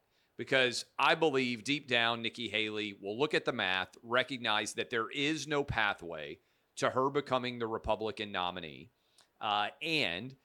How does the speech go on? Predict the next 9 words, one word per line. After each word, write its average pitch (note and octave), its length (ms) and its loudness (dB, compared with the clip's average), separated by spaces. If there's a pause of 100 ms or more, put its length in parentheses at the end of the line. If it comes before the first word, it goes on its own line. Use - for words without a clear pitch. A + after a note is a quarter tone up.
(200)
that A#2 220 2 (160)
with D#3+ 320 2
that C#3 280 4
in C#3 160 -4
mind, F#2+ 580 -2 (220)
she - 280 -2
wants C#3+ 380 0
to D3+ 100 0
preserve G#2+ 720 -2